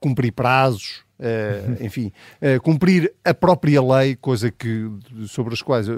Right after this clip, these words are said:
Speaker 1: sobre a qual eu tenho algumas dúvidas, mas, mas à parte disso, porquê, porquê que, porquê que a Procuradora não pode ir ao Parlamento dar explicações? O que é que, o que é que isso tem de interferência na justiça?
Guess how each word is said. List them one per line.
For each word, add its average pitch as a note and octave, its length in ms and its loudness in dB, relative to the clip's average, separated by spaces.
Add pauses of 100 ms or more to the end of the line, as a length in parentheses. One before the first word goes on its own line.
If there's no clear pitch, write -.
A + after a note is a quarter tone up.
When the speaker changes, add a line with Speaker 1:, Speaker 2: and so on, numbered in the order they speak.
(140)
Speaker 1:
sobre A2+ 260 -8
a - 20 -10
qual A2+ 240 0
eu A2 80 -2
tenho A2 220 -2
algumas A2+ 280 2
dúvidas, D3+ 300 -2
mas, G3+ 240 -2
mas E3+ 180 -2
à F3+ 80 2
parte C#3 300 -4
disso, - 160 -10 (840)
porquê, - 300 -2 (240)
porquê D4+ 300 0
que, G#3 300 -2
porquê A#3+ 240 -6
que - 60 -6
a G#3 40 -6
Procuradora D#3 480 2
não C3+ 160 0
pode B2 180 2
ir A#2 80 0
ao A#2 80 0
Parlamento A2 440 -4
dar B2 80 -6
explicações? A#2 680 -8
O F#3 100 -8
que C4 120 -2
é - 20 -8
que, - 100 -8
o G#3 120 -8
que - 100 -4
é - 20 -8
que B3 120 0
isso - 160 -4
tem D#3+ 340 4
de C#3+ 300 0
interferência D3+ 1080 -2 (340)
na D3 240 4
justiça? - 640 -4